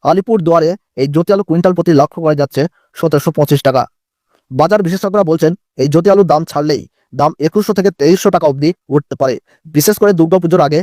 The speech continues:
চাহিদা প্রচুর বাড়তে পারে। এখন একটাই প্রশ্ন, আর কি আলুর দাম বাড়বে? হ্যাঁ, বিশেষজ্ঞরা বলছেন, কুড়ি আগস্ট থেকে পাঁচই সেপ্টেম্বরের মধ্যে জ্যোতি আলু ও রেডি গ্রেড আলুর দাম চড়বে চারশো থেকে পাঁচশো টাকা অবধি, কারণ হিমঘরের চূড়ান্ত ছাড় উৎসবের মৌসুম।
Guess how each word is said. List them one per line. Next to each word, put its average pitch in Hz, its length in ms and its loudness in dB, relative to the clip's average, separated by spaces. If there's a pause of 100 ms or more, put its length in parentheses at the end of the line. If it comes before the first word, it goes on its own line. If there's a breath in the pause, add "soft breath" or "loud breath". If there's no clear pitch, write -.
(220)
চাহিদা 147 280 -2
প্রচুর 156 280 -2
বাড়তে 131 260 -2
পারে। 131 180 0 (500)
এখন 147 260 0
একটাই 208 300 -2
প্রশ্ন, 202 260 -4 (160)
আর 160 180 -2
কি 202 120 -4
আলুর 170 240 2
দাম 147 200 0
বাড়বে? 139 300 -2 (360)
হ্যাঁ, 165 220 0
বিশেষজ্ঞরা 175 420 0
বলছেন, 165 280 0 (280)
কুড়ি 190 220 2 (100)
আগস্ট 165 300 0
থেকে 165 180 2 (240)
পাঁচই 160 280 0
সেপ্টেম্বরের 190 460 2
মধ্যে 175 160 2
জ্যোতি 165 220 0
আলু 185 220 4
ও 151 100 0
রেডি 160 240 2
গ্রেড 165 300 2 (160)
আলুর 147 220 0
দাম 143 180 0
চড়বে 143 300 0 (220)
চারশো 175 240 -4
থেকে 170 160 2
পাঁচশো 156 240 -4
টাকা 147 140 -2
অবধি, 131 200 2 (380)
কারণ 170 280 2
হিমঘরের 170 460 2 (300)
চূড়ান্ত 214 320 2 (100)
ছাড় 165 240 0 (120)
উৎসবের 175 340 -2
মৌসুম। 170 320 0